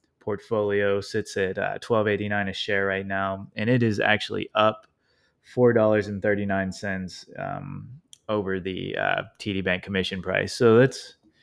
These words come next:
you know, not a devastating amount of growth, but it is, um, in the green, and it has been just putting lots of, um, monthly dividends into, into my R R S P account.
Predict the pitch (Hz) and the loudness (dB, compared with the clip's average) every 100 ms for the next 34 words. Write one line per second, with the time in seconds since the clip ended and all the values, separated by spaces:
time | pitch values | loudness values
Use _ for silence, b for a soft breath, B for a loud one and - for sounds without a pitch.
0 | b _ 110 98 95 90 87 95 110 107 | b _ -4 0 0 0 -4 -2 2 4
1 | 117 - 123 113 113 117 113 110 104 110 | 2 2 4 4 2 2 2 0 -4 -10
2 | - 113 127 - 107 104 113 113 120 113 | 0 4 4 2 2 4 4 2 -2 -2
3 | 107 104 101 104 - _ _ _ b b | -2 -2 -4 -8 -10 _ _ _ b b
4 | b b - 123 117 101 120 123 147 147 | b b 2 2 2 2 4 6 4 0
5 | 127 110 104 104 104 98 98 - 117 113 | -2 0 2 0 0 0 -2 -2 0 0
6 | 107 101 95 - 120 107 101 101 107 107 | -2 -4 -6 -6 -2 -2 -2 -2 0 -2
7 | - 104 101 95 - 101 98 95 92 92 | -2 -2 -2 -4 -12 -8 -6 -6 -8 -14
8 | 104 _ _ _ 110 107 101 110 113 107 | -16 _ _ _ -2 -2 0 2 4 4
9 | 104 104 101 101 95 98 98 101 104 98 | 2 -2 -4 -6 -2 0 0 -4 -12 -14
10 | 101 92 92 98 _ _ 101 98 95 90 | -10 -8 -8 -12 _ _ -2 0 2 0
11 | - - 95 - 92 90 | -4 -4 -4 -4 -8 -8